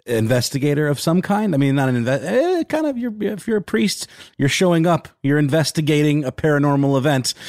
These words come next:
and then you are doing something about it, supposedly. And it's sanctioned by this, uh, <laughs> very, very old established organization. I, I just, I, I find it fascinating. I'm not trying to,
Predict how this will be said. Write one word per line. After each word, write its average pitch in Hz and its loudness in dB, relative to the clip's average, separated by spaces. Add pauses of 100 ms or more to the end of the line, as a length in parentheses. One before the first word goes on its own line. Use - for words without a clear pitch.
(120)
and 120 0
then 123 2
you 131 4
are 120 2
doing 143 2
something 110 -2
about 95 -2
it, 80 -10
supposedly. 95 0
And 123 0
it's 113 -2
sanctioned 131 0
by 110 0
this, 104 -2
uh, 104 0
<laughs> 107 -4
very, 123 0
very 110 0
old 110 -2 (280)
established 98 -2
organization. 95 -2 (180)
I, 143 0
I 160 2
just, 170 0
I, 165 0
I - 0
find 156 0
it 113 -4
fascinating. 110 -2
I'm 117 0
not 139 2
trying 139 0
to, 107 -2